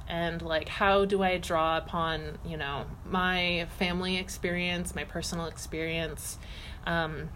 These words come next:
and working with aspects that are in the saga. Like, you know, um, there i-, is sort of, like, an overwhelming,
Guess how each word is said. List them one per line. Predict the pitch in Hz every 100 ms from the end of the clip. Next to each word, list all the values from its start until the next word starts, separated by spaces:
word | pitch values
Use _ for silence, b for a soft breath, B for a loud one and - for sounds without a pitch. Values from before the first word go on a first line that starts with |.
| - - - -
and | 214 208
working | 202 220 208 196
with | 190 180 - 175
aspects | 175 180 185 165 -
that | 170
are | 160
in | - 247
the | 226
saga. | 190 143 131 - 170 B B B 185
Like, | 175 160 156 - - - - -
you | 185
know, | 165 160 - - -
um, | 170 160 147 - - - - - - - - - -
there | - 208 208 208 202 202 196 B B B - -
i-, | 208
is | 208 - 196
sort | 220 214
of, | 208
like, | 190
an | 175 -
overwhelming, | 175 180 170 160 165 165 156 143